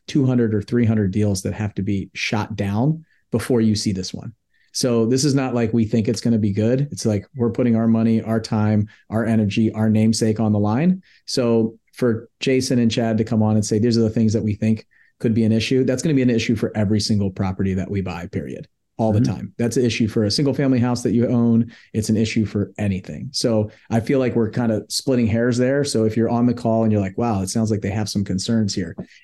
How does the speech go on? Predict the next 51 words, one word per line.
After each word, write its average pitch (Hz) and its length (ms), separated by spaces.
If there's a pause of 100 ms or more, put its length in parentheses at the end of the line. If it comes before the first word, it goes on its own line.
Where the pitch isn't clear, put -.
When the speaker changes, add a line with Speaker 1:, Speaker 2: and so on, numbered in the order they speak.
Speaker 1:
it's 120 220
the 117 140
fact 120 260
that 113 240
we 135 220
run 127 260
everything 120 400
through 110 160
a 107 60
massive 107 420
stress - 380
test, 135 440 (220)
and 110 100
you 117 80
don't 113 180
see 110 180
the 98 100
hundreds 110 460
of 95 100
deals 98 300
that 98 100
are 95 100
laying 98 280
on 95 100
the 92 80
cutting 95 320
room 85 140
floor. - 380 (420)
Um, 110 140
Speaker 2:
Mm. 92 120
Speaker 1:
I 135 120
don't 135 220
even 98 160
see 101 200
those 87 220
deals. - 480
Like, 107 180
when 107 280
I 123 180
see 123 240
some 110 220
of 95 60
these, 95 260
we're 104 100
ready 101 240
to 95 80
raise 95 220
capital. 107 580
We're 107 100
ready 98 260
to, 104 200